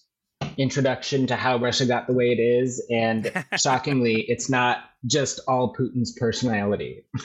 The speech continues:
Speaker 1: <laughs>
Speaker 2: <laughs> I mean, it wasn't a single man who controlled every lever of a massive, uh, modern state.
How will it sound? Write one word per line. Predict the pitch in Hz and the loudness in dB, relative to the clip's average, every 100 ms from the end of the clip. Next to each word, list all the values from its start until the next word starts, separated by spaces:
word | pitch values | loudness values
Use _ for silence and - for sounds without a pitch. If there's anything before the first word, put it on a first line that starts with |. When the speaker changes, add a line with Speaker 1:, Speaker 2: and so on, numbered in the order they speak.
| - | -6
Speaker 1:
<laughs> | 104 - | -8 -8
Speaker 2:
<laughs> | - 131 | -16 -4
I | 220 - 233 269 226 - 320 254 | -2 0 -4 -4 -8 -8 -8 -6
mean, | 180 240 208 226 - | -2 -2 -2 -8 -8
it | 170 | -4
wasn't | 175 190 220 175 | -2 0 -2 -4
a | 135 | -4
single | - - - 175 196 196 185 | -4 -4 -2 -2 -2 -2 -2
man | 147 127 151 170 | -2 -2 -2 -4
who | 156 143 | -6 -8
controlled | 131 131 123 143 131 135 143 147 147 | -8 -10 -10 -10 -6 -6 -6 -8 -6
every | 123 131 143 | -6 -4 -6
lever | 135 120 120 139 139 139 120 | -6 -6 -6 -4 -6 -6 -8
of | 107 101 | -8 -8
a | 104 104 | -8 -8
massive, | 104 107 110 - 120 113 110 107 | -6 -6 -6 -8 -10 -10 -10 -14
uh, | - 104 101 98 | -16 -12 -12 -10
modern | 107 107 107 | -10 -10 -14
state. | - - 104 120 | -18 -16 -16 -16